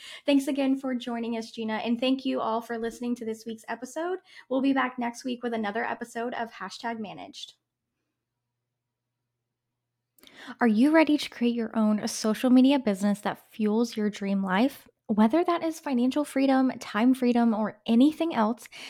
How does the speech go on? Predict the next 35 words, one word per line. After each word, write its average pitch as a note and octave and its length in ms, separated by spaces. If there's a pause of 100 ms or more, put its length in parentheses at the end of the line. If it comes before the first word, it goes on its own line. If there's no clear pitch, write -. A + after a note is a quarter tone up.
(160)
this D4+ 220
guide C#4 280
is G#3 200
your F#3+ 260
ultimate C4+ 380
roadmap G3+ 440
to A3 120
building G3+ 440
a G3 120
sustainable F#3 800
social G3+ 440
media G3+ 320
management F#3 480
business. - 540 (640)
Inside F4+ 420
this D#4+ 160
free B3+ 240
guide, F#3+ 380
you'll A3 320
learn A3+ 240
how A3+ 320
to F4+ 80
build A#3+ 320
a A3 120
sustainable A#3 720
business G#3 420
with G#3 160
the G#3 180
exact G3+ 840
steps - 480
that G3 180
I A3 160
took G#3 300
to - 80
build F#3+ 380